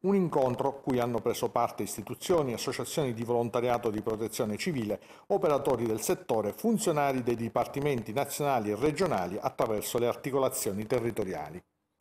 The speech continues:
La protezione civile si è posta tra gli obiettivi principali della campagna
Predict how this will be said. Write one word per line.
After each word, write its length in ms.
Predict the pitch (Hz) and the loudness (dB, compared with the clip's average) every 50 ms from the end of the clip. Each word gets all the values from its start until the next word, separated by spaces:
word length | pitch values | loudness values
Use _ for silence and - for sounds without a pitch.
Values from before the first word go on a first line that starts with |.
| - - _ - - - - _ | -20 -20 _ -20 -20 -20 -6 _
La 100 | 226 226 | 0 2
protezione 560 | 226 208 185 180 170 - - 196 165 143 123 | 2 2 2 2 0 2 2 2 2 2 0
civile 680 | - - 135 110 113 113 120 156 156 - - - - _ | 0 -2 -2 -2 -2 0 0 0 0 0 -10 -16 -16 _
si 160 | - - 202 | -2 0 0
è 40 | 190 | 0
posta 460 | 196 - 175 135 - - - - 104 | 2 2 2 2 2 0 -2 -4 -2
tra 140 | - 113 113 | 0 0 0
gli 100 | 120 127 | 2 0
obiettivi 500 | 127 107 110 120 - - 170 156 127 110 | 0 0 -2 -4 -2 0 0 0 0 0
principali 680 | - - 143 143 135 - 127 120 - 135 127 120 110 101 | -2 -2 -2 0 -2 -2 -4 0 2 2 2 2 0 0
della 260 | 104 104 110 117 - | -2 0 -2 0 0
campagna 560 | - 180 170 151 - 135 117 113 117 117 | 2 0 2 2 2 2 2 2 -2 -4